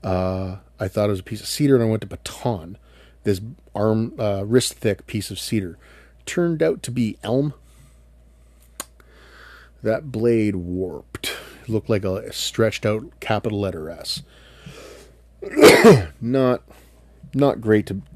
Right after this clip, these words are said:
try and do anything really aggressive with. You wouldn't want to put them through too much abuse. They're not meant for that kind of stuff. If you hear some sniffling and snuffling, that's the dog waking up and realizing he's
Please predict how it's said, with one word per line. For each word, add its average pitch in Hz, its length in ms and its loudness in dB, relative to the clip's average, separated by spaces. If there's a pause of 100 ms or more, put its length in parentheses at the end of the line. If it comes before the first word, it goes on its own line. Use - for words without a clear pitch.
(160)
try 107 200 0
and 98 100 0
do 98 120 0
anything 95 680 -4
really 101 320 0
aggressive 92 580 -6
with. - 320 -14
You 101 100 -4
wouldn't 107 300 -2
want 101 200 -4
to - 80 -20
put 98 160 -6
them 92 120 -6
through 90 180 -10
too - 180 -12
much 90 200 -8
abuse. 90 400 -14
They're 101 140 -8
not 101 280 -6
meant 95 280 -8
for - 100 -16
that 85 140 -14
kind - 100 -16
of - 60 -20
stuff. - 200 -18 (380)
If 135 80 -10
you 139 60 6
hear 156 100 0
some 139 140 -4
sniffling 127 480 0
and 107 100 0
snuffling, 110 580 -4
that's 98 220 -6
the - 100 -14
dog 95 300 -4
waking 95 320 -6
up 92 80 -6
and 95 140 -10
realizing 95 380 -6
he's 90 260 -10